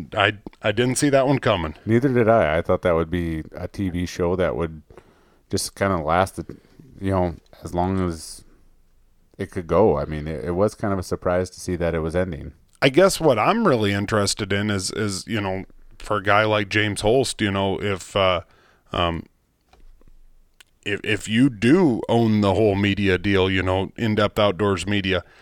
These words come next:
Speaker 1: I guess it, it, it's kinda wild to me that a guy like P J Vick doesn't say, like, "You know what? Uh, let me buy those cameras," and,
Speaker 2: Right.
Speaker 1: uh, or, or just flat out hire the same people that are already doing it. You know, now you just gotta pay for it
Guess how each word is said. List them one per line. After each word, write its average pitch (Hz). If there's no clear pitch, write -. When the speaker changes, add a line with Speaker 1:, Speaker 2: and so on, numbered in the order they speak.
Speaker 1:
I 117
guess 156
it, 117
it, 101
it's 110
kinda 147
wild 127
to 120
me 131
that 110
a 104
guy 110
like 107
P 135
J 107
Vick 110
doesn't 98
say, 104
like, 95
"You 139
know 147
what? 143
Uh, 98
let 117
me 139
buy 117
those 113
cameras," 113
and, 92
Speaker 2:
Right. 80
Speaker 1:
uh, 90
or, 143
or 139
just 135
flat 131
out 123
hire 123
the 107
same 143
people 143
that 117
are 110
already 123
doing 135
it. 160
You 120
know, 101
now 110
you 104
just 107
gotta 101
pay 131
for 101
it 107